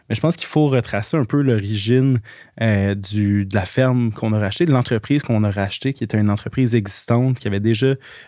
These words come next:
euh, des cultures existantes, puis un créneau existant aussi, qui était le piment, euh, Goria.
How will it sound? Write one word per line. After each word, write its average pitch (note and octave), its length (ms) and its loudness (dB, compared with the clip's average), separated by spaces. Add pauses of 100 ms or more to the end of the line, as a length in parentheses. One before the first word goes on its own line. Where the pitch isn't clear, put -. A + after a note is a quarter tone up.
(100)
euh, G#2 180 2
des A2 140 0
cultures C#3 400 0
existantes, B2 360 0
puis B2+ 80 2
un A2+ 60 2
créneau C3+ 440 2
existant A2+ 360 -2
aussi, D3 320 -2 (280)
qui - 100 0
était C#3 280 2
le A2 140 2
piment, B2 500 0
euh, G2 140 0
Goria. G#2+ 380 2